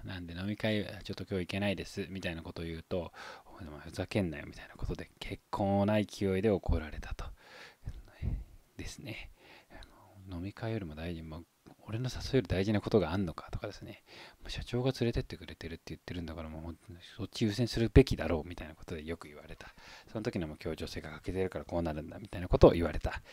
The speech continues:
えー、そんな苦い思い出を思い出しておりましたと。次、えー、残業の依頼を断った時。まあ、残業してくれみたいな、まあ、俺の会ちょっとこれやっといてくれみたいな時に、まあ、ちょっと今日、あの、別件のアポイントがあるんでとか、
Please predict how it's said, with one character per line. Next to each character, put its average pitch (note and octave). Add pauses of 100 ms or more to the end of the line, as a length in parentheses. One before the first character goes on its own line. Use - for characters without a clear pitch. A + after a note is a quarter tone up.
(220)
え E2+
ー、 D#2+
そ F#2
ん D#2+
な D#2
苦 D#2+
い D#2+
思 D#2
い E2+
出 G#2+
を B2
思 F#2+
い -
出 E2+
し -
て -
お -
り -
ま -
し -
た -
と。 - (560)
次、 D#3 (260)
え F#2+
ー、 F#2
残 B2+
業 C3+
の B2+
依 A#2+
頼 A2+
を G#2+
断 G#2
っ -
た -
時。 - (720)
ま A2+
あ、 F2+
残 B2
業 B2+
し -
て A#2
く B2
れ A2+
み G2+
た -
い -
な、 -
ま E2
あ、 E2+
俺 A2
の C3
会 B2+
ち -
ょ -
っ -
と G2
こ E2+
れ D#2
や D2
っ -
と C3
い C3
て -
く -
れ E2
み D#2
た D#2
い -
な D2
時 -
に、 A#2+ (240)
ま -
あ、 -
ち D3+
ょ -
っ C3
と -
今 F#2
日、 F2
あ E2+
の、 D#2+
別 E2+
件 G#2
の F#2+
ア F2+
ポ G#2+
イ G#2+
ン -
ト G#2+
が G2+
あ F#2+
る E2+
ん -
で D2
と -
か、 -